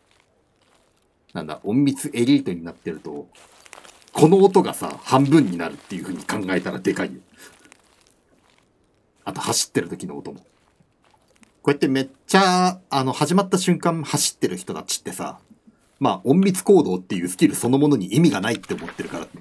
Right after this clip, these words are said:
なんだろう。意味がないおよびめんどくせえって思ってるからなんだろうけど、あとは配信上見栄えが悪い。そう。何よりも配信上見栄えが悪い。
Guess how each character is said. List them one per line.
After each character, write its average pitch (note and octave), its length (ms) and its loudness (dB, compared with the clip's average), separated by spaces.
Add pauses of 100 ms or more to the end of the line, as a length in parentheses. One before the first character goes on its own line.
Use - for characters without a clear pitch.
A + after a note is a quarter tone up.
な F#2+ 80 -8
ん F2 80 -10
だ - 80 -14
ろ - 60 -10
う。 - 40 -12 (840)
意 D3 60 4
味 E3+ 100 8
が A2+ 120 0
な A2 120 -2
い F#2 120 -6
お G#2 80 8
よ D3+ 100 8
び F2+ 140 -8 (300)
め - 140 2
ん D3 60 2
ど F3 80 8
く - 60 -4
せ E3 120 6
え B2 60 4
っ - 20 -4
て - 160 -14
思 - 120 -12
っ - 40 -16
て G2+ 100 -8
る - 60 -8
か - 100 -16
ら D#3 80 -14
な D2 80 -18
ん D2 60 -16
だ - 60 -16
ろ D3 80 -14
う C#3+ 40 -16
け D3 80 -20
ど、 C#3+ 240 -14 (240)
あ B2 100 0
と A2+ 120 0
は - 80 -4
配 F#3 200 4
信 F3 280 4
上 D3+ 440 8
見 A2+ 100 -4
栄 E3 220 6
え D#3 40 0
が D#3 340 2
悪 G#2+ 240 2
い。 - 140 -6 (1120)
そ - 100 -2
う。 - 180 -8
何 F3+ 220 6
よ B2 60 4
り G2+ 60 -4
も - 100 -10
配 F#3 160 6
信 F#3 180 4
上 D3 120 8
見 C3 120 6
栄 G#3+ 160 6
え - 20 6
が F3+ 80 6
悪 D#3+ 160 6
い。 - 120 -6